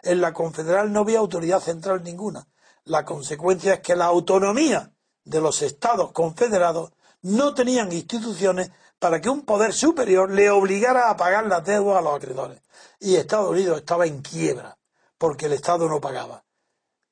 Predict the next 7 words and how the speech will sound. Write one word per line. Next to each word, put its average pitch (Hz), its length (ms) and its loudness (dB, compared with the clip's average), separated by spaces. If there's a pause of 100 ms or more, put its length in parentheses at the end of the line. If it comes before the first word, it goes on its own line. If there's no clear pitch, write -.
(560)
No 170 280 0
digo 233 300 2
que 208 100 2
ese 208 180 0
fuera 214 280 2
el 208 80 0
fundamento, 208 600 -4